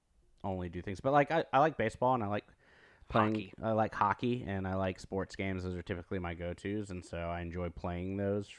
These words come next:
Speaker 2: Hmm.
Speaker 1: uh, in the achievement. But I also don't like not achieving, and so
Speaker 2: Yeah.
Speaker 1: when I think that in those moments, it's, you just get frustrated, and it's easy to be frustrated in an inanimate object, like,
Speaker 2: Of course.
Speaker 1: like, that's an easier way
Speaker 2: Yeah.
Speaker 1: to, like,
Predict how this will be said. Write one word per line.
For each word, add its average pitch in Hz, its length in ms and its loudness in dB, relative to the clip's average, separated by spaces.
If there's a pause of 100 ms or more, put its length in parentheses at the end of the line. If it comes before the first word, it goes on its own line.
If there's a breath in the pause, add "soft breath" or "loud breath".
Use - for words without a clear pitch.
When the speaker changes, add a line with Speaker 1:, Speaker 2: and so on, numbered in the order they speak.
(100)
Speaker 2:
Hmm. - 60 -2
Speaker 1:
uh, 90 280 -2 (120)
in 87 400 -8 (420 soft breath)
the 95 100 0
achievement. 98 680 -4
But 98 140 0
I 95 140 2
also 92 560 -2
don't 95 200 -2
like 90 380 -6 (520)
not 87 320 -2 (100)
achieving, 120 440 -8 (140)
and 95 160 -8
so 104 120 0
Speaker 2:
Yeah. 104 180 6
Speaker 1:
when 92 500 -2
I 107 100 -4
think 95 180 -8
that 98 60 -4
in 92 100 -6
those 87 200 -4
moments, 87 380 -10
it's, - 300 -16 (880 soft breath)
you 92 80 -8
just - 80 -10
get 90 140 -6
frustrated, 85 580 -6
and 143 140 2
it's 147 100 0
easy 190 240 2
to 151 40 4
be 135 100 6
frustrated 113 500 2
in 101 60 -2
an 95 160 -2
inanimate 92 640 -4
object, 95 600 -2
like, 85 400 -6 (440)
Speaker 2:
Of - 160 4
course. - 340 -4
Speaker 1:
like, 92 180 0
that's 104 200 -2
an 98 80 -4
easier 92 340 -4
way 92 80 0
Speaker 2:
Yeah. 165 140 2
Speaker 1:
to, 90 40 -4
like, 82 320 -8